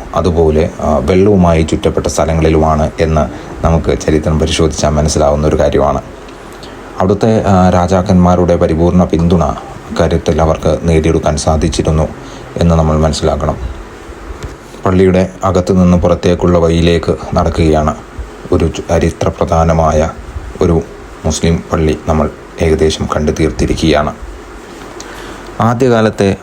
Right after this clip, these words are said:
മുസ്ലിം പള്ളികൾ കേരളത്തിൻ്റെ തനത്, ആ, വാസ്തു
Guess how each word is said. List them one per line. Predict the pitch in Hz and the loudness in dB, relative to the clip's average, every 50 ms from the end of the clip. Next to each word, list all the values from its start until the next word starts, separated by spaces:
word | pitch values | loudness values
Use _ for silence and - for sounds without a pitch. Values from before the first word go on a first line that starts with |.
| - | -4
മുസ്ലിം | 92 92 - - 98 101 92 | -4 -2 0 2 4 4 4
പള്ളികൾ | 95 90 87 85 82 76 76 76 - - - - - - - | 4 4 2 2 2 2 0 -2 -2 -8 -12 -10 -6 -2 0
കേരളത്തിൻ്റെ | 80 80 82 85 82 - 92 90 82 90 82 - | 0 2 2 0 0 2 2 2 4 2 2 2
തനത്, | 82 82 80 80 87 87 82 - - - - - - - - | 2 0 2 2 2 0 -2 -4 -10 -18 -18 -16 -8 -4 0
ആ, | 80 80 78 76 73 | 2 2 2 2 2
വാസ്തു | 73 73 82 80 80 - - - 87 80 | 2 2 2 2 0 0 0 0 0 0